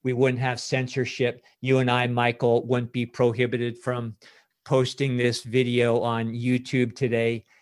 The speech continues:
You know, it would be a completely different world. So the way they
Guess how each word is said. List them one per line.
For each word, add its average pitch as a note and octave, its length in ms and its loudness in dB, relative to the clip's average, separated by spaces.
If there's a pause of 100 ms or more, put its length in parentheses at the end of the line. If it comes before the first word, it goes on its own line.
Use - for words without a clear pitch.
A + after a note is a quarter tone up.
(140)
You B2+ 80 -2
know, B2 140 0
it D3+ 140 4
would C#3+ 200 4
be C3 240 -2
a B2+ 120 -6
completely B2+ 600 -4
different A#2 420 -4
world. A#2 460 0 (400)
So D#3+ 300 4
the C#3 140 0
way G3+ 360 4
they E3 340 -2